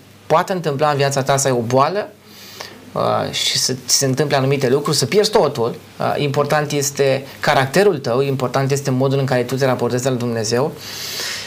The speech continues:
Acum aș mai duce în discuție o altă problemă foarte importantă. Vedeți dumneavoastră,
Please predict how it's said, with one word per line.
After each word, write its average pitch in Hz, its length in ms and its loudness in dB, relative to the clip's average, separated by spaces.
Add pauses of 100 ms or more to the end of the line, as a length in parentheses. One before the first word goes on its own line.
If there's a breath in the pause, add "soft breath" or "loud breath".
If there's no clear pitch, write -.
Acum 240 200 2
aș 269 120 2
mai 240 120 2
duce 269 200 -2
în 269 80 -2
discuție 233 360 0
o 214 40 6
altă 208 160 4
problemă 165 420 0
foarte 151 540 2
importantă. 131 800 0 (520 loud breath)
Vedeți 165 260 2
dumneavoastră, 175 640 0